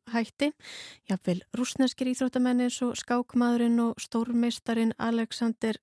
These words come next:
Grisjuk og þá hefur Rússinn og milljarðamæringurinn Roman Abramovits, eigandi enska knattspyrnufélagsins Chelsea, ákveðið að víkja,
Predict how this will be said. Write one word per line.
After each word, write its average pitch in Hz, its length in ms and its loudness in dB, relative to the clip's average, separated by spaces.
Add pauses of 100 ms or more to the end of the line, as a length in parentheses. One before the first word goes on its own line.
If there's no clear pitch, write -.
Grisjuk - 640 -4 (460)
og - 180 -4
þá 262 120 6
hefur 254 340 2
Rússinn 247 500 2
og 226 160 2
milljarðamæringurinn 226 1120 0
Roman 226 560 0 (540)
Abramovits, 202 960 0
eigandi 196 540 0
enska 202 600 -2
knattspyrnufélagsins 220 960 -2
Chelsea, 247 500 -4
ákveðið 208 460 -2
að 185 80 -2
víkja, 277 380 0